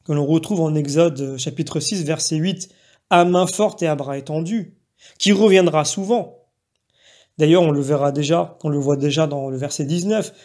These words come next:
signifie donc immédiatement la toute-puissance de Dieu et ses miracles durant l'Exode. Mais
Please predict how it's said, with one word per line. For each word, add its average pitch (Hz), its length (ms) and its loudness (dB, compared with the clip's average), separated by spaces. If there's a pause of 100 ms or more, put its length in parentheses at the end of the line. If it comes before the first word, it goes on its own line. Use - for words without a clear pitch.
(260)
signifie 214 760 2
donc 196 340 -2 (160)
immédiatement 214 880 2
la 175 100 2
toute-puissance 196 640 -4
de 165 120 -2
Dieu 160 440 -6 (460)
et 180 40 6
ses 190 240 0
miracles 180 580 2
durant 160 320 0
l'Exode. 156 420 2 (760)
Mais 190 320 4